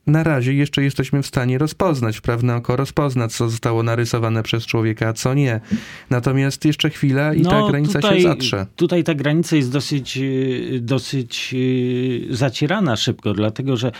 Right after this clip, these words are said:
Speaker 2: sztuczna inteligencja polega na tym, że mamy jedną część, która generuje obraz, drugą część, e, która sprawdza, czy ten obraz wygląda realistycznie. I one ze sobą współgrają. Jedna generuje, druga automatycznie sprawdza.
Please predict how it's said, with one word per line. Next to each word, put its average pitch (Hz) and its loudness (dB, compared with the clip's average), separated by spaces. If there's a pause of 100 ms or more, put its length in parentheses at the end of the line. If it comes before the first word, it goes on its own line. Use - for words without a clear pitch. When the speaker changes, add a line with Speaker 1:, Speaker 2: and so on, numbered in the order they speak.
(100)
Speaker 2:
sztuczna - -2
inteligencja 117 0
polega 127 -2
na 127 -2
tym, 135 -4
że 110 -4
mamy 117 0
jedną 107 0
część, - -8
która 101 -4
generuje 92 -2
obraz, 78 -14 (640)
drugą 123 0
część, 101 -6 (160)
e, 120 -2
która 123 -4
sprawdza, 135 -2
czy - -14
ten 135 0
obraz 127 -2
wygląda 120 0
realistycznie. 117 -4 (840)
I 127 0
one 156 4
ze 110 -2
sobą 151 0
współgrają. 117 -4
Jedna 131 0
generuje, 117 2
druga 131 -2
automatycznie 110 -4
sprawdza. 95 -8